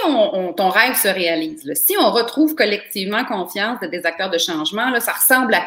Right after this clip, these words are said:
quoi, là, le, c'est quoi le film de ton rêve, là ?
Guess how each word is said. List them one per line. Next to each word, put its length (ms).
quoi, 260
là, 220
le, 240
c'est 100
quoi 140
le 80
film 440
de 80
ton 200
rêve, 420
là ? 220